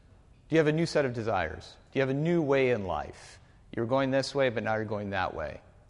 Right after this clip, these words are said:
I'm sorry, you're going that way, now you're going this way." Um, and that's the kind of thing that Jesus is asking. So in a sense, what we did earlier when I gave you a minute to reflect upon what do you want,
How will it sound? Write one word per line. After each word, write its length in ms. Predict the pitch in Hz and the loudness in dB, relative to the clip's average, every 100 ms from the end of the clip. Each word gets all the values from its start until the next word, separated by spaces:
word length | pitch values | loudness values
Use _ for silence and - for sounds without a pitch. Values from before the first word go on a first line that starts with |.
| - - - - - | -20 -20 -20 -20 -14
I'm 100 | 98 | -10
sorry, 180 | - 87 | -6 -6
you're 60 | 87 | -6
going 220 | 95 90 | -4 4
that 180 | 135 131 | 6 6
way, 140 | 127 | 4
now 100 | 117 | 4
you're 120 | 117 | 2
going 180 | 107 110 | 0 0
this 240 | 110 - | -2 -4
way." 180 | 76 67 - - - - - - - - - - | -6 -8 -10 -20 -20 -20 -20 -20 -20 -20 -20 -4
Um, 440 | 107 107 104 101 80 - - | 2 4 4 0 -8 -14 -6
and 120 | 127 | 0
that's 240 | 143 180 - | 2 0 -4
the 60 | |
kind 200 | 180 180 | -2 -2
of 80 | 147 | -2
thing 180 | 143 143 | -2 -2
that 140 | 113 | -2
Jesus 300 | 131 120 120 | -4 -8 -8
is 120 | 107 | -6
asking. 640 | 101 104 120 - 80 76 92 - - | -4 -2 -4 -8 -10 -10 -12 -18 -20
So 220 | - 147 139 | -4 -2 0
in 80 | |
a 60 | 135 | -2
sense, 560 | - 240 202 151 - 123 | 0 2 2 0 -4 -2
what 200 | 131 - | -2 -2
we 120 | 143 | -2
did 240 | 147 127 - | 2 0 2
earlier 380 | 156 156 123 | 2 4 4
when 100 | 113 | 2
I 60 | 110 | 0
gave 200 | 110 113 | -2 -2
you 120 | 110 | 0
a 40 | 104 | 0
minute 580 | 113 143 156 135 - | -2 0 0 0 -4
to 80 | - | -8
reflect 400 | 110 107 131 131 | -6 -4 -4 -2
upon 500 | 123 123 110 104 95 - - - - | -2 0 2 0 -2 -10 -20 -18 -2
what 240 | 127 127 | 0 0
do 60 | 120 | 0
you 180 | 110 98 | -2 -4
want, 720 | 95 117 135 98 87 92 | -2 2 2 2 -2 -8